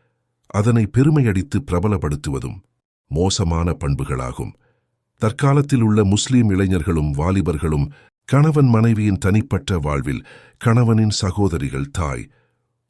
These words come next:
போன்றோர்களுக்கு இடமளிப்பதும், முடிவுகளை எடுத்து செயல்படுவதும், இதனால் கணவன் மனைவியின் தனி வாழ்வின் அம்சங்களை,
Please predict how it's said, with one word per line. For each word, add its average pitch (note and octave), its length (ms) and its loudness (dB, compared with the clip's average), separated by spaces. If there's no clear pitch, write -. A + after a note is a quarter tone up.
போன்றோர்களுக்கு A#2 720 2
இடமளிப்பதும், C#2 720 -4
முடிவுகளை A2+ 540 2
எடுத்து E2+ 320 -2
செயல்படுவதும், D2 800 -2
இதனால் A#2+ 440 2
கணவன் C3 500 2
மனைவியின் G2+ 480 0
தனி B2 300 2
வாழ்வின் F#2+ 460 0
அம்சங்களை, C#2+ 520 -4